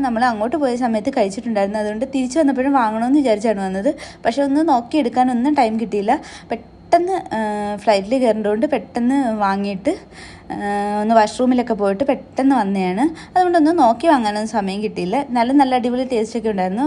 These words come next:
വലിയ ഡോനട്ടിൻ്റെ അത്രയും ടേസ്റ്റ് ഇല്ലെങ്കിലും, ഏഹ്, കുഴപ്പമില്ലായിരുന്നു, നല്ല ടേസ്റ്റൊക്കെ ഉണ്ടായിരുന്നു. പിന്നെ ഞങ്ങൾ അതെല്ലാം കൂടി കഴിച്ച് വീട്ടിലെത്തി. പിന്നെ എനിക്ക് ക്ലിപ്പൊന്നും എടുക്കാൻ പറ്റിയില്ല.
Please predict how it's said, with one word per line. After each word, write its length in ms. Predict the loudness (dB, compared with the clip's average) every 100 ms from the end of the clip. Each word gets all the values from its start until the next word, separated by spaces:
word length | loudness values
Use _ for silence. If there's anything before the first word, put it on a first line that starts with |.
| 0
വലിയ 220 | 0 0 0
ഡോനട്ടിൻ്റെ 480 | 2 0 -2 0 -2
അത്രയും 300 | -2 0 2
ടേസ്റ്റ് 220 | 2 0 -2
ഇല്ലെങ്കിലും, 340 | -4 -2 -4 -6 -16 -20 -4 2
ഏഹ്, 260 | 4 4 4
കുഴപ്പമില്ലായിരുന്നു, 560 | 2 2 0 0 0 -4 -2
നല്ല 140 | -2 -2
ടേസ്റ്റൊക്കെ 380 | -4 -6 -8 -4
ഉണ്ടായിരുന്നു. 320 | 2 2 2 -4 -6 -16
പിന്നെ 160 | -4 2
ഞങ്ങൾ 160 | 2 4 2 2
അതെല്ലാം 280 | 0 0 -2
കൂടി 140 | -2 -2
കഴിച്ച് 280 | 0 0 -2 -2 -2
വീട്ടിലെത്തി. 460 | -4 -2 -4 -4 -2
പിന്നെ 160 | 0 0
എനിക്ക് 220 | -4 -6 -4
ക്ലിപ്പൊന്നും 380 | -4 -2 -2 -2
എടുക്കാൻ 300 | -2 2 2
പറ്റിയില്ല. 420 | 2 -2 -4 0